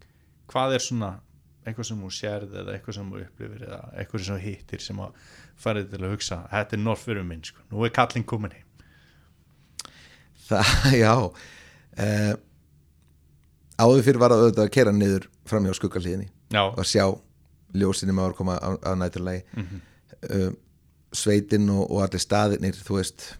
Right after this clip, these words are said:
Speaker 2: öll húsin og annað, það er, er svo margt, þótt að, þótt að breytist, þá er þetta alltaf sama myndin, sko.
Speaker 1: Já.
Speaker 2: En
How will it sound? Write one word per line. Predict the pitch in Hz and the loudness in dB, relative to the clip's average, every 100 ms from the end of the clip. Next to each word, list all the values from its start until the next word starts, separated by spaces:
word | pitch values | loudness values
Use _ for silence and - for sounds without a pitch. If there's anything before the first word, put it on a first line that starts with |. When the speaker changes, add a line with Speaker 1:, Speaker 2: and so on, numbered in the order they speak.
| - | -4
Speaker 2:
öll | 101 | -4
húsin | 107 104 101 101 | -2 -2 -2 -2
og | 101 | 0
annað, | 101 - | 0 2
það | 101 104 | 2 2
er, | 104 | 0
er | 95 98 | -2 0
svo | 101 | 0
margt, | 113 - | 0 -2
þótt | 95 98 107 98 | -4 0 -2 -2
að, | 98 | -2
þótt | 107 - | -2 -2
að | 92 | 2
breytist, | 110 117 120 | 2 2 2
þá | 104 | 4
er | 98 | 4
þetta | 107 | 2
alltaf | - 110 | 0 2
sama | 104 98 | 4 4
myndin, | 101 113 127 123 | 4 2 -2 -4
sko. | - 147 | 0 0
Speaker 1:
Já. | 120 98 117 - _ _ _ _ _ _ _ - | 0 -4 -8 -12 _ _ _ _ _ _ _ 0
Speaker 2:
En | 107 110 | 2 4